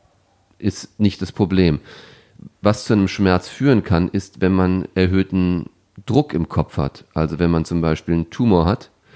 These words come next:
durch die Schwellung kann der den Hirndruck erhöhen. Das wiederum führt zu einer Dehnung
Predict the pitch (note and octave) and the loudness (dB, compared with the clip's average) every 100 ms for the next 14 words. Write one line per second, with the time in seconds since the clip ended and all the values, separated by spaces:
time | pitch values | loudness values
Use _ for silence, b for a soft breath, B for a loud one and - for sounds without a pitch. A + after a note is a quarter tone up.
0 | B B B F2 E2+ E2+ G2 F#2 G#2 B2 | B B B -6 -4 -2 0 2 2 0
1 | - F2 E2+ E2 E2 G#2+ A2 F2+ D#2 D#2 | -2 0 0 0 2 2 2 -2 -4 -4
2 | E2 F#2 A#2+ C#3+ B B B B - F2+ | 0 0 0 -4 B B B B -6 -2
3 | G#2+ G2 F#2+ F#2 - F#2+ - F2 E2 - | 0 0 0 0 -2 -2 -2 0 0 2
4 | G#2 G#2 E2 D#2+ | 2 4 2 0